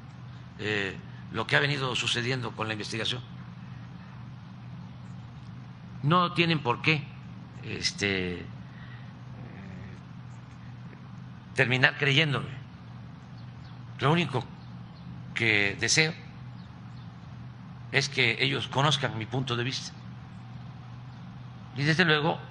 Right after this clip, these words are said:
garantizarles que estamos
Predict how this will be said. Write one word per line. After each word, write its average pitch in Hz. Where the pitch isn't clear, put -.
garantizarles 127
que 151
estamos 127